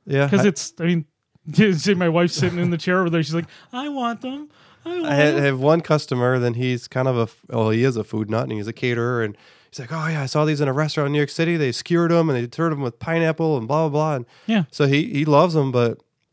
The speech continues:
Speaker 1: otherwise, they weren't really a big ticket.
Speaker 2: That's amazing because, I mean, you look at, and again, I think that's a good point, what you were talking about before with, you know, the stewing hens being sort of a multicultural thing.
Speaker 1: Mm-hmm.
Speaker 2: Um, I mean, hearts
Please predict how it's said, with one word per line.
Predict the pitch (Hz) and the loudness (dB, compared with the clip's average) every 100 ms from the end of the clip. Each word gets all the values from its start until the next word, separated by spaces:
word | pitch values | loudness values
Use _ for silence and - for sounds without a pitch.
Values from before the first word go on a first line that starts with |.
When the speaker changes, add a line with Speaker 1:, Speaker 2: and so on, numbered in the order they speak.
| _ | _
Speaker 1:
otherwise, | 127 143 151 160 143 | 0 2 4 2 2
they | 135 131 | 0 0
weren't | 135 147 | 2 0
really | 147 139 | 2 0
a | 131 | 2
big | 139 | 0
ticket. | 147 143 131 - _ _ | 0 -2 -4 -10 _ _
Speaker 2:
That's | 330 311 | -8 -2
amazing | 190 196 165 | 2 2 0
because, | 139 147 165 156 | -2 2 2 4
I | |
mean, | 165 160 123 131 | 0 0 -4 -6
you | 156 175 | 0 2
look | 185 | 2
at, | 175 143 - _ _ - | 0 -2 -10 _ _ -4
and | 170 | -2
again, | 147 156 | 0 0
I | 139 | 0
think | 139 170 | -2 0
that's | 151 143 | -2 -2
a | 127 | -4
good | 131 - | -6 -2
point, | 156 143 | 0 0
what | 120 135 120 | -4 -6 -6
you | 127 | -6
were | 131 | -6
talking | 123 143 135 | -4 -4 -2
about | 131 113 | -4 -6
before | - 143 139 | -6 -4 -2
with, | 123 123 - 147 | -4 -8 -10 -6
you | |
know, | 135 | -6
the | 127 | -6
stewing | - 165 165 147 | -4 0 0 0
hens | 127 117 110 - - _ _ _ _ | -4 -8 -12 -18 -20 _ _ _ _
being | 143 143 | -2 -2
sort | - 151 | 2 0
of | 131 | 0
a | 131 | -2
multicultural | 135 131 135 151 139 143 131 117 | -4 -6 -6 -6 -6 -6 -6 -8
thing. | - 170 139 110 | -4 -4 -4 -8
Speaker 1:
Mm-hmm. | 110 117 120 - _ - | -12 -12 -14 -16 _ -6
Speaker 2:
Um, | 127 123 123 117 113 - _ _ _ _ _ - | -2 -2 -2 -4 -8 -12 _ _ _ _ _ -2
I | |
mean, | 147 143 | 0 2
hearts | - 175 - - | 2 0 0 -12